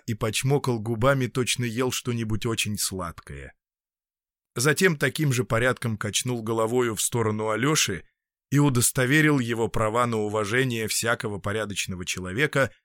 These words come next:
следующим оригинальным замечанием: "Превосходный сват малый!" "Хорош!"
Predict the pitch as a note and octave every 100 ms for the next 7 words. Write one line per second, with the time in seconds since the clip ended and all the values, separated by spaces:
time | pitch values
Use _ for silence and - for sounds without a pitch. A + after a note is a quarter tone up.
0 | _ - A#2 E3+ D3+ C#3+ - B2+ A2 G#2+
1 | A2+ B2 A#2+ A#2 G#2 A2+ A2+ - A#2 G2+
2 | F#2 E2 D#2+ _ _ _ _ _ _ _
3 | _ _ _ - B3+ B3 F3 E3+ E3+ -
4 | - - - E4+ E4+ B3 B3+ A#3+ G#3+ G3+
5 | - - F#3 F#3+ G3 _ _ D#4+ C#4 F#3+
6 | F#3+ E3+ C3 G2+ - - _ _ _ _
7 | _ _ _ _ _ _ _ - D2+ -
8 | D2+ G2+ - -